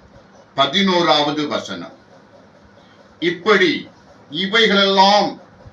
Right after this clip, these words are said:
அழிந்து போகிறதா இருக்கிறபடியால், நீங்கள் எப்படிப்பட்ட பரிசுத்த நடக்கையும்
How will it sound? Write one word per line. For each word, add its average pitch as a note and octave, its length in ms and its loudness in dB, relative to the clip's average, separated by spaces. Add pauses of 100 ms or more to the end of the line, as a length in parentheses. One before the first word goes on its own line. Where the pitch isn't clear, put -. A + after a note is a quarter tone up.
(400)
அழிந்து A#3 600 -2
போகிறதா F#3+ 600 2
இருக்கிறபடியால், D#3 1120 -2 (720)
நீங்கள் F3+ 460 0
எப்படிப்பட்ட F3 1040 -2 (600)
பரிசுத்த G#3+ 680 -2
நடக்கையும் E3+ 720 -2